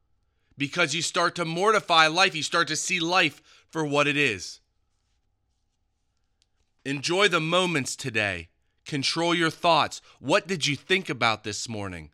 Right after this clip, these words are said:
And if you thought negatively, did you get it out? Did you pray to God? Did you cast those cares to God?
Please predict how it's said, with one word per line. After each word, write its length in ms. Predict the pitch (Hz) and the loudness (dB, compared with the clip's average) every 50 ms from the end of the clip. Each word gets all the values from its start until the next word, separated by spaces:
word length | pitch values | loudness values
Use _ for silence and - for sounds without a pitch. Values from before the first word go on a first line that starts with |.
| _ _ _ _ _ _ | _ _ _ _ _ _
And 140 | - 127 | -4 -2
if 140 | 139 139 - | -2 -2 0
you 100 | 143 135 | 0 -2
thought 340 | 135 - - 170 180 185 - | 0 2 2 4 4 4 0
negatively, 960 | 170 185 202 208 190 160 156 135 131 127 123 117 123 127 127 127 131 135 _ _ _ _ _ _ _ _ _ _ _ _ | 2 4 4 4 6 4 2 2 2 0 0 -2 -2 -2 -2 -2 -2 -6 _ _ _ _ _ _ _ _ _ _ _ _
did 180 | - 127 104 107 | -2 0 0 0
you 80 | 123 | -2
get 220 | 98 92 131 156 160 | -2 0 2 2 4
it 80 | 175 | 4
out? 400 | 175 180 180 151 113 - - - _ _ _ _ _ _ _ _ _ _ _ _ | 4 4 4 2 0 -4 -12 -20 _ _ _ _ _ _ _ _ _ _ _ _
Did 180 | - 131 123 | -8 -4 -2
you 60 | - - | -2 -4
pray 360 | - - - 180 190 208 202 | -4 -8 -2 0 2 4 4
to 100 | 170 143 | 2 2
God? 320 | 110 120 131 123 120 110 | 2 2 4 4 4 2
Did 160 | 95 131 127 | 0 -2 -4
you 60 | - 147 | -4 -6
cast 460 | - - - 185 185 196 208 - - | -6 -2 2 4 4 4 2 0 -2
those 220 | 208 202 190 185 | -2 0 0 -2
cares 420 | - - 208 202 202 196 196 - - | -2 -2 0 2 2 2 2 0 -4
to 100 | - 131 | -6 -6
God? 420 | 110 123 120 110 104 92 82 - | -4 -2 -2 -2 -2 -4 -8 -12